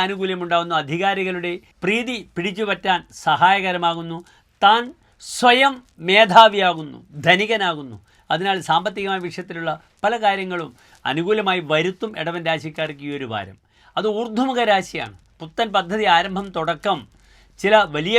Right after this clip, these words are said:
വ്യാപാരികളുമായുള്ള ബന്ധങ്ങൾ. കാരണം ബുദ്ധി ഉപയോഗിച്ച് മൂന്നാം ഭാവത്തിൽ ബുധൻ നിൽക്കുന്നുണ്ട്. ആ ബുധൻ വണിക്മിത്രത പണ്ഡികൃത് വൃത്തിശീലഹ വശിത്വം ധിയ ദുർവശാനാമുപേതി. പലപ്പോഴും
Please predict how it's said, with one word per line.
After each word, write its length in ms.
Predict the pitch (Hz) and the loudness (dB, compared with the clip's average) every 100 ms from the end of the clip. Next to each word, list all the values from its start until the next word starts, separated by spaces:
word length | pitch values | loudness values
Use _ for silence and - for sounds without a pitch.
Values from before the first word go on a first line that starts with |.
| 214 | 6
വ്യാപാരികളുമായുള്ള 840 | 202 190 196 190 185 185 180 175 160 | 8 8 6 2 0 -2 0 -2 0
ബന്ധങ്ങൾ. 520 | 151 170 156 190 180 127 - _ - | -2 -2 -6 -4 -4 -6 -12 _ -4
കാരണം 300 | 165 180 190 214 _ - | -2 -2 -6 -10 _ -10
ബുദ്ധി 280 | 190 196 214 240 | -8 -4 -2 -2
ഉപയോഗിച്ച് 520 | 202 190 180 160 160 123 _ _ 147 | -2 -2 -4 -8 -12 -14 _ _ -6
മൂന്നാം 260 | 208 226 196 | 2 2 4
ഭാവത്തിൽ 260 | 196 180 185 160 | 0 0 -6 -6
ബുധൻ 200 | 151 196 | -4 -4
നിൽക്കുന്നുണ്ട്. 460 | 175 151 127 95 - - _ _ | -4 -6 -14 -16 -20 -20 _ _
ആ 80 | 151 190 | 0 2
ബുധൻ 200 | 180 185 190 - | 0 -4 -6 -4
വണിക്മിത്രത 600 | 147 196 208 208 190 208 196 185 | -2 -2 -6 -10 -4 4 4 4
പണ്ഡികൃത് 440 | 160 185 196 185 180 | 0 0 -6 -6 -8
വൃത്തിശീലഹ 600 | 156 - 233 - 196 175 170 131 _ _ _ 135 | -10 -10 -12 -6 -2 0 0 -2 _ _ _ -4
വശിത്വം 460 | 160 214 - 233 214 | -4 -6 -4 -4 -2
ധിയ 140 | 185 196 185 | -2 0 0
ദുർവശാനാമുപേതി. 1040 | 156 160 202 190 185 175 165 156 151 143 127 113 - _ 180 | -2 -2 -2 0 -2 -2 -4 -6 -8 -8 -12 -14 -20 _ 0
പലപ്പോഴും 440 | 220 233 240 226 | 0 0 -2 -4